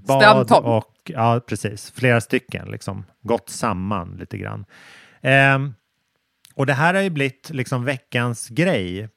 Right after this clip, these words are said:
Speaker 1: på Twitter och på vissa nyheter. Jag vet inte om du har hängt med i det.
Speaker 2: Jag har bara
Speaker 1: Lite
Speaker 2: sett på D N, alltså.
Speaker 1: Ja.
Speaker 2: Jag är off, eh, social media just nu. Eller jag är inte, jag, jag, jag har kollat lite Facebook, men jag har tagit bort min,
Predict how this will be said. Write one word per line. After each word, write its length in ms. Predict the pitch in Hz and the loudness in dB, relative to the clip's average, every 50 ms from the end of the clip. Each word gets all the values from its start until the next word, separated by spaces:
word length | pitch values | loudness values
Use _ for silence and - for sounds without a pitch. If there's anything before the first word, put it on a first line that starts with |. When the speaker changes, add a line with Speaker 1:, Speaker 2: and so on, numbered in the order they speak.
| _ _ - | _ _ -6
Speaker 1:
på 480 | 127 113 98 101 98 95 92 107 151 - _ - | -4 -4 -2 0 0 -2 -2 -4 -8 -12 _ -8
Twitter 500 | - 147 143 - _ _ - 117 98 90 | -6 -6 -6 -6 _ _ -4 -4 -4 -2
och 360 | 90 110 104 98 - _ - - - - | -4 -6 -8 -8 -10 _ -20 -20 -12 -6
på 120 | - 110 | -4 -4
vissa 300 | 101 113 110 - - 131 | -2 -4 -4 -4 -4 -2
nyheter. 360 | 135 120 107 98 90 - 113 | -2 -2 -2 -4 -4 -4 -2
Jag 60 | 120 131 | -2 -2
vet 140 | 165 160 196 | -2 -2 -2
inte 120 | 185 170 | -4 -4
om 100 | 160 147 | -4 -2
du 80 | 139 135 | -2 0
har 60 | 123 | 0
hängt 200 | 139 151 - - | 0 -2 -4 -4
med 240 | 147 180 240 254 185 | -6 -6 -4 -4 -6
i 40 | |
det. 280 | 120 104 98 98 123 123 - _ _ - - - | -6 -6 -8 -8 -10 -12 -14 _ _ -20 -8 2
Speaker 2:
Jag 140 | - 233 | 6 6
har 80 | 254 269 | 8 8
bara 80 | 233 - | 8 6
Speaker 1:
Lite 80 | - | 6
Speaker 2:
sett 180 | 214 - - - | 6 2 2 2
på 100 | - 214 | 0 0
D 320 | 196 226 214 208 196 180 | 2 2 0 2 4 6
N, 280 | 185 190 165 - 135 135 131 | 6 6 6 4 2 -4 -6
alltså. 420 | 151 - - 156 - - 185 180 - _ - | -6 -2 -2 -2 0 -2 -4 -6 -10 _ 0
Speaker 1:
Ja. 320 | 135 143 160 170 175 190 | 2 4 4 4 4 4
Speaker 2:
Jag 100 | 220 226 | 6 6
är 80 | 208 151 | 8 6
off, 340 | 226 233 - - - - - | 6 4 2 -2 -10 -2 4
eh, 180 | 202 190 180 185 | 6 6 6 6
social 320 | - 202 180 - 196 185 | 4 2 0 0 0 2
media 240 | 185 180 175 165 175 | 2 2 4 4 4
just 200 | 165 170 - - | 4 4 0 -2
nu. 80 | - 165 | -4 0
Eller 180 | - - 226 | 4 6 8
jag 80 | 220 208 | 8 8
är 40 | 226 | 8
inte, 180 | 247 - 240 - | 6 4 2 2
jag, 240 | - 277 254 262 - | 4 2 2 2 0
jag, 120 | 294 247 | -2 0
jag 100 | - - | 2 4
har 160 | 269 320 302 277 | 4 4 4 4
kollat 220 | - 294 240 - | 2 0 0 0
lite 160 | 220 175 220 | -4 -8 -6
Facebook, 340 | - - 147 147 - - 180 - | -4 -4 -4 -4 -4 -8 -6 -2
men 80 | 226 | 2
jag 60 | 233 240 | 4 4
har 80 | 240 - | 4 4
tagit 180 | - 285 262 - | 2 -2 -2 -2
bort 260 | 349 - - - - | -4 -4 -4 -4 -2
min, 160 | 330 269 185 | -2 -2 -2